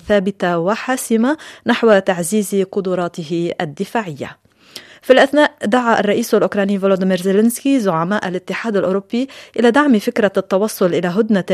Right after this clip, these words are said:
بين القوات الروسية والأوكرانية في الجو والبحر، مشيراً إلى أنها ستكون فرصة لاختبار إرادة موسكو في إنهاء غزوها المستمر منذ ثلاث سنوات. زيلينسكي قال إن إطلاق سراح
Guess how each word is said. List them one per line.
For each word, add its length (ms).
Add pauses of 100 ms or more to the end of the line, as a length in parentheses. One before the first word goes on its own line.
(120)
بين 200
القوات 540
الروسية 600
والأوكرانية 880 (280)
في 80
الجو 460
والبحر، 560
مشيراً 440
إلى 220
أنها 420
ستكون 600
فرصة 760 (300)
لاختبار 600
إرادة 440
موسكو 460
في 200
إنهاء 480
غزوها 500
المستمر 640 (360)
منذ 460 (100)
ثلاث 460 (200)
سنوات. 580 (720)
زيلينسكي 520
قال 220
إن 200
إطلاق 480
سراح 500